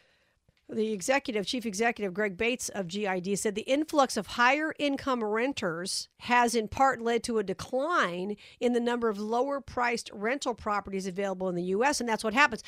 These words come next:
Now, nobody ever mentions the illegal thing, right? The illegal aliens, we know they're taking up someplace. We know they're taking up quote unquote affordable housing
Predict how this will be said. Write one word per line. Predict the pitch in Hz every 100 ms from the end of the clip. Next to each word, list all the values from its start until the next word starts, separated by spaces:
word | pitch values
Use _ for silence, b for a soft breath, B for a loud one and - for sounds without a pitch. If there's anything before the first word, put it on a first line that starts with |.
| B
Now, | - 302 262
nobody | 285 403 427
ever | 359 262
mentions | 254 247 240 226
the | 214
illegal | 202 190 175
thing, | 165 - 190
right? | 196 190 B B B
The | 233
illegal | 240 285 269
aliens, | 254 247 240 226 -
we | 247
know | 226 254 285 294
they're | 233 240
taking | - 262 269
up | 262
someplace. | - 269 247 214 - 165 - - _ _ _ -
We | 226
know | 254 269 285 277
they're | -
taking | 226 294 262 254
up | 240 - -
quote | - 285
unquote | 269 269 262
affordable | 233 247 240 226
housing | 226 233 214